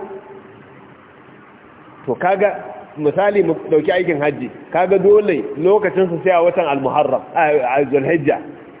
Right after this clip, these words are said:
Kuma shi ma me, daga ran takwas ga wata zuwa sha uku ga wata,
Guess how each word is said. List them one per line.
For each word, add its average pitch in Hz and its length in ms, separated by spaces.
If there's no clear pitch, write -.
Kuma 196 240
shi 214 180
ma 220 180
me, 196 140
daga 156 280
ran 196 180
takwas 202 340
ga 175 80
wata 190 320
zuwa 170 260
sha 175 140
uku 143 240
ga 120 80
wata, 123 240